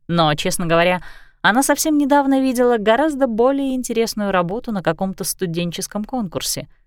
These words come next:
Они вовсе не обязаны прислушиваться к ее мнению. Нет, они всегда, всегда будут советоваться с ней. Бекки так добра к ним, так любезна. Им стыдно за то, что заставили ее тратить на них драгоценное время.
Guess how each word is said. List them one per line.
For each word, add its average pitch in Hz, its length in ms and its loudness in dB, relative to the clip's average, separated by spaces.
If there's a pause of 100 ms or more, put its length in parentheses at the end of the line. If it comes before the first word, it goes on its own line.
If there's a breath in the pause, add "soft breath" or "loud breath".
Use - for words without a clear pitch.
(140)
Они 269 360 4
вовсе 311 360 0
не 277 180 4
обязаны 247 540 2
прислушиваться 202 720 -4
к - 80 -6
ее 156 160 2
мнению. 135 480 -4 (840)
Нет, 156 520 0 (240)
они 156 240 4
всегда, 185 480 0
всегда 165 440 0
будут 311 240 0
советоваться 247 580 -2
с - 80 -4
ней. 147 320 -4 (240 loud breath)
Бекки 170 300 2
так 151 240 0
добра 160 360 2
к - 120 -14
ним, 131 160 -6
так 147 180 -4
любезна. 160 600 -2 (160 loud breath)
Им 175 220 -2
стыдно 247 520 -4
за 131 160 -4
то, 220 200 -4
что - 220 -4
заставили 151 460 -2
ее 160 140 2
тратить 240 420 0
на 254 80 -2
них 247 380 -4
драгоценное 160 760 0
время. 131 340 -8